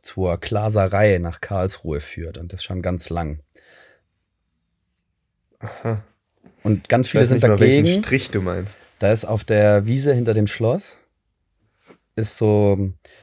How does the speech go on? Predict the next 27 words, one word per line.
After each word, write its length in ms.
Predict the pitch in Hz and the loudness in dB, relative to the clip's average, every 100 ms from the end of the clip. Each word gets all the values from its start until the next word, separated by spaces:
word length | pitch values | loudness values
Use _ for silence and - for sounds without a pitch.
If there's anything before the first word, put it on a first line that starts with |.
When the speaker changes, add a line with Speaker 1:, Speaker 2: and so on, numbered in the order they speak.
| _ | _
Speaker 1:
mit 140 | 104 95 | -4 -4
so 100 | 92 | -6
Platten. 500 | - 101 98 92 78 _ | -4 -2 -2 -4 -12 _
So, 300 | - 95 90 90 | -14 -10 -8 -10
ich 100 | 85 | -10
glaub, 160 | 107 | -8
das 100 | 110 | -6
ist 40 | 104 | -6
ein 80 | 98 | -8
blauer 380 | - 110 131 | -6 -2 -2
Strich 360 | 113 - 127 - | -2 -8 -12 -10
oder 120 | 110 | -6
ein 80 | 104 | -4
roter 300 | 107 120 135 | -4 -6 -6
Strich. 460 | - - 135 143 _ _ _ _ _ _ _ _ | -10 -8 -8 -8 _ _ _ _ _ _ _ _
Speaker 2:
Aha, 480 | 120 104 - 113 113 | -6 -4 0 0 0
ah, 80 | 110 | 0
ja, 240 | 98 101 101 | 0 -2 -6
ja. 240 | 98 95 107 _ _ _ | -10 -10 -12 _ _ _
Speaker 1:
Ähm, 580 | - 107 101 101 95 98 | -2 0 2 0 0 -2
ja. 160 | 92 80 _ _ _ _ _ _ _ _ _ _ _ _ - | -4 -6 _ _ _ _ _ _ _ _ _ _ _ _ -12
Speaker 2:
Ja. 120 | 110 | -10
Speaker 1:
Das, 300 | 98 - - | -8 -8 -6
äh, 40 | |
weiß 540 | 113 117 117 110 120 120 | -4 -4 -4 -4 -6 -6
ich 160 | 113 | -6
über 320 | 113 120 113 | -6 -4 -2